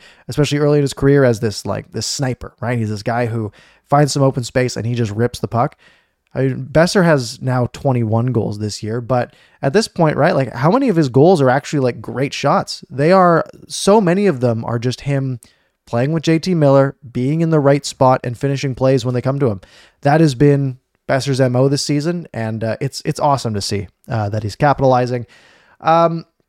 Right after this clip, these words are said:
and then, uh, the, you know, period continues. Not a bunch going on. Canucks still in the Tampa Bay zone for the most of the time. But then, with about three minutes to go in the second period, um, Quinn Hughes just does Quinn Hughes stuff here. Uh, he just, uh, he gets the puck, uh, from Boeser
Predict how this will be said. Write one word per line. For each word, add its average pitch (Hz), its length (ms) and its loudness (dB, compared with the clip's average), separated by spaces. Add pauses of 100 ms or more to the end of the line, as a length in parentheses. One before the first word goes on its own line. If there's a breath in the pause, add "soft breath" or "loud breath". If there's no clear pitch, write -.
(800)
and 160 200 4
then, 175 260 6
uh, 170 220 6
the, 156 140 -4
you 175 100 -2
know, 156 280 0
period 175 360 2
continues. 160 600 2 (220)
Not 165 240 4
a 156 40 0
bunch 147 400 2
going 147 280 4
on. 143 140 2
Canucks 156 280 0
still 143 240 2
in 143 100 -2
the 135 140 -2
Tampa 135 240 -4
Bay 127 40 0
zone 123 180 0
for 131 80 -8
the 127 60 -2
most 123 160 -2
of 120 60 -10
the - 40 -10
time. 127 200 -2
But 135 120 -6
then, 202 320 4 (260 loud breath)
with 156 140 2
about 170 160 4
three 160 180 2
minutes 165 200 2
to 139 80 -8
go 135 180 2
in 127 140 -4
the 123 60 -4
second 120 360 -2
period, 120 400 0 (340 soft breath)
um, 127 380 0
Quinn 185 240 0
Hughes 123 380 -2 (520)
just - 160 -4
does 120 160 -2
Quinn 107 180 -6
Hughes 104 220 -4
stuff 98 300 -4
here. 107 300 -6 (140)
Uh, 117 220 2
he 143 160 -2
just, 180 340 0
uh, 139 120 4
he 135 100 4
gets 156 160 2
the 160 80 -2
puck, 151 340 2
uh, 123 340 -2
from 160 280 0
Boeser 147 320 2